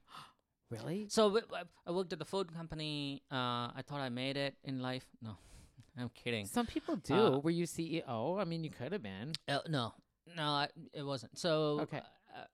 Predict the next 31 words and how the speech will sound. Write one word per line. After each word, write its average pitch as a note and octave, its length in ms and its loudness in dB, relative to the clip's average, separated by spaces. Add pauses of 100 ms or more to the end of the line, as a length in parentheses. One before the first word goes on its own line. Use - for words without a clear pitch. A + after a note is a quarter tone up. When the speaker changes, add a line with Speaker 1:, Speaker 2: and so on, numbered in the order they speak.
(200)
Speaker 2:
it's - 340 -8
one A3+ 140 0
of A#3 60 0
those G#3+ 140 0
things. F#3+ 240 -6
I D#3+ 100 -2
know E3 80 -2
I E3+ 180 -2
had - 280 -8
to F#3 40 -10
get F3+ 180 -4
married E3 440 -4
because D3+ 400 -4
that's D3 240 -4
what C#3+ 100 0
every C3+ 520 -4
good, C3 280 0 (320)
uh, B2 280 -2 (120)
Hindu C#3 300 2
boy G2 280 -4
does. D3 220 -2
Speaker 1:
Of A3+ 60 -2
course. F#3 400 -2 (300)
How G#3+ 180 4
old A3+ 120 4
were A#3+ 60 0
you? A#2 300 -2 (100)
Speaker 2:
I D3 140 2
was, D3+ 280 0
uh, B2 460 6 (380)
uh, A2+ 680 4